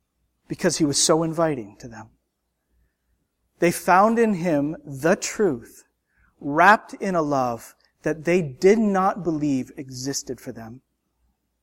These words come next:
He touched with His pure hand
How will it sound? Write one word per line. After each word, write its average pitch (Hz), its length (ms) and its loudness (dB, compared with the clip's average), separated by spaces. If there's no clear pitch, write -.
He - 160 -4
touched - 680 -2
with 190 440 2
His 190 380 0
pure 190 420 2
hand 120 500 -14